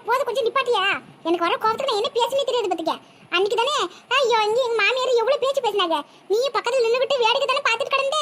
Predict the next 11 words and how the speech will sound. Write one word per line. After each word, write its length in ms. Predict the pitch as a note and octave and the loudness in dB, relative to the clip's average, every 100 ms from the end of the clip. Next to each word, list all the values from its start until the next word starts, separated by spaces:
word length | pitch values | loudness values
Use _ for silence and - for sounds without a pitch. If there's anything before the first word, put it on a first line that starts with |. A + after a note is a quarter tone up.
| C5+ | 0
சொல்லு 160 | A#4+ D5 | 0 0
பாப்போம். 300 | C#5+ D5+ F5+ F#5+ - - | 0 0 -2 -4 -16 -6
வெக்கமான 420 | F#4+ C5+ B4 A4+ C#5 | -4 0 0 0 2
சூடு 140 | C5 C5+ | 0 2
சொன்ன 200 | C5 C#5+ A#4+ | 0 0 0
எதுவுமே 180 | A4+ D5+ | 0 0
இல்லாத 240 | A#4+ C5+ B4+ | 2 4 2
மாதிரி 140 | C5 D5+ | 2 4
இல்ல 140 | D5+ | 2
இருக்கு 200 | C#5 C#5 A4+ | 0 0 -2
எனக்கு. 220 | G4+ | 0